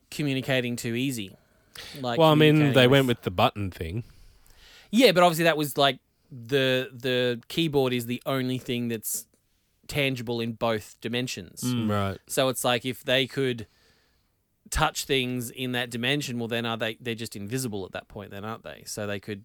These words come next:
Speaker 1: touch and write and, you know, they just write shit down. And
Speaker 2: Yeah,
Speaker 3: Mm.
Speaker 2: 'cause they were, weren't they walking through tables and shit? I
Speaker 1: Yeah.
Speaker 2: thought, I'm like, "Oh, that was dumb." <laughs>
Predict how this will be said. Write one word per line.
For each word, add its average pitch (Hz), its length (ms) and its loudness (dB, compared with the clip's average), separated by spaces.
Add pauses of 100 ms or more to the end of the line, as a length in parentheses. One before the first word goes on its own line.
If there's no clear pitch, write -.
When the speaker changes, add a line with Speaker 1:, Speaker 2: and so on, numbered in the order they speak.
Speaker 1:
touch - 380 -10
and 101 320 -10
write 107 380 -2
and, 101 420 -12 (220)
you 113 100 -8
know, 104 140 -8
they 113 200 -6
just 104 180 -12
write 101 220 -6
shit - 200 -10
down. 98 320 -8
And 98 160 -6
Speaker 2:
Yeah, 131 160 4
Speaker 3:
Mm. 107 60 -2
Speaker 2:
'cause 127 120 0
they 139 140 6
were, 127 100 6
weren't 127 220 2
they 127 100 4
walking 117 380 0
through 98 160 -6
tables 120 480 -2
and 135 100 -6
shit? 175 260 -6
I 107 60 -6
Speaker 1:
Yeah. 151 320 4
Speaker 2:
thought, - 160 -20
I'm 123 120 0
like, 107 220 2
"Oh, 120 280 -2 (160)
that 131 160 4
was 123 340 0 (100)
dumb." 107 300 -6 (240)
<laughs> - 160 -2